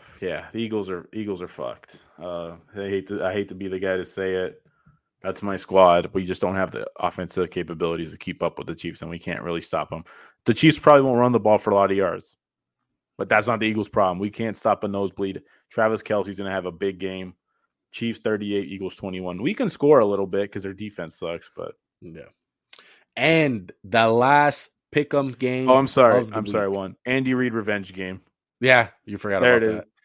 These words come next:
Speaker 2: It's been a
Speaker 1: Uh,
Speaker 2: minute.
Speaker 1: hopefully, hopefully he's good, though. Hopefully he's actually able to coach.
Speaker 2: Yeah, hopefully he's healthy.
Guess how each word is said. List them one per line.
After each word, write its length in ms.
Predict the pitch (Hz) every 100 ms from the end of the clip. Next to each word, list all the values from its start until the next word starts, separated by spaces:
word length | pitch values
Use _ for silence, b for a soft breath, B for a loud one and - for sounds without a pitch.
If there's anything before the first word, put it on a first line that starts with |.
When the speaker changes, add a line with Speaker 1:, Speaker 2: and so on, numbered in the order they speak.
| b
Speaker 2:
It's 100 | 131
been 160 | 180 247
a 40 |
Speaker 1:
Uh, 60 | 202
Speaker 2:
minute. 180 | -
Speaker 1:
hopefully, 340 | 123 190 180 - _ -
hopefully 280 | 131 143 165
he's 120 | 156 117
good, 240 | 135 98
though. 220 | 85 80 -
Hopefully 300 | 107 117 107 104
he's 160 | 107
actually 320 | 104 98 101 98
able 160 | 92
to 60 | 87
coach. 300 | - 90 107
Speaker 2:
Yeah, 200 | 95 80 _ -
hopefully 220 | 127 151
he's 120 | 131 104
healthy. 340 | 90 85